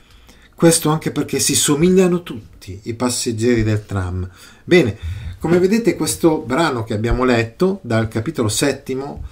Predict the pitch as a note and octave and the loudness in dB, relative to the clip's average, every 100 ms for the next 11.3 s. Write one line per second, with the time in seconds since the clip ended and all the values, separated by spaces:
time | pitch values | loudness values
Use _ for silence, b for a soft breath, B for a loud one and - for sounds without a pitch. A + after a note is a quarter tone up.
0 | b - A2 G#2 G2+ F#2+ G2 B2 C#3 B2 | b -10 -4 -2 -2 -2 -2 -2 -2 2
1 | D#3+ D#3+ - F#3 F#3+ F3 E3 F3 - b | 0 0 2 6 6 4 2 0 -2 b
2 | b b C3+ D3+ - E3 - F3+ D3+ C#3 | b b -8 -8 -6 -4 -2 -2 0 0
3 | C#3+ C#3+ b b - C#3 - D#3 C#3 A#2+ | -4 -8 b b -4 -2 2 4 4 2
4 | - C#3 F3 D#3+ B2+ A2+ A2 B B B | -4 2 4 4 2 0 -2 B B B
5 | B C3+ C#3+ D3+ D#3 D3+ C3+ - C3+ C#3 | B 0 0 2 2 2 0 2 4 4
6 | C3+ B2+ B2 B2 A2+ B2 B2 B2+ B2 A2+ | 2 0 0 -2 -4 0 2 4 0 -2
7 | - C3 B2+ A#2 G#2+ B B B B A#2+ | 0 0 2 2 0 B B B B -6
8 | C3 D3 B2 C#3 D3+ B2+ B2 A#2 A2 - | 2 4 6 6 6 4 0 0 -2 -2
9 | B B B - A#2+ C3+ C3 B2+ B2+ A#2+ | B B B -2 4 6 6 4 4 4
10 | B2+ A#2+ G#2+ B2 G#2+ G2 G#2+ C#3+ C#3+ B2+ | 2 0 0 0 0 0 2 2 2 2
11 | C3+ C3 | 2 2